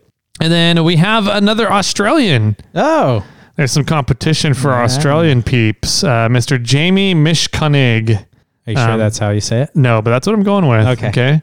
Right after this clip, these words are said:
Speaker 2: Yeah. Thanks, Johnny.
Speaker 1: So thank Jamie.
Speaker 2: Jamie?
Speaker 1: Jamie Mishkonig.
Speaker 2: Oh.
Speaker 1: Yep.
Speaker 2: Sorry.
Speaker 1: Uh,
Speaker 2: Excuse me.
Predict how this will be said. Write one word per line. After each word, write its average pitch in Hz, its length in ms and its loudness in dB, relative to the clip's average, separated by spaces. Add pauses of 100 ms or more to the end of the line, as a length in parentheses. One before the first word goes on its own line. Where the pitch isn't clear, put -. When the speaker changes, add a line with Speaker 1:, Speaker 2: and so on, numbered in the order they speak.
(100)
Speaker 2:
Yeah. 98 180 -6 (340)
Thanks, 135 220 -4
Johnny. 123 300 -2 (200)
Speaker 1:
So 131 440 2
thank 156 220 -2
Jamie. 143 560 0 (340)
Speaker 2:
Jamie? 123 480 -4
Speaker 1:
Jamie 160 380 0
Mishkonig. 110 760 -2
Speaker 2:
Oh. 117 280 -2 (180)
Speaker 1:
Yep. 139 300 -4 (260)
Speaker 2:
Sorry. - 220 -6
Speaker 1:
Uh, 127 160 -2
Speaker 2:
Excuse - 400 -6
me. 90 160 -10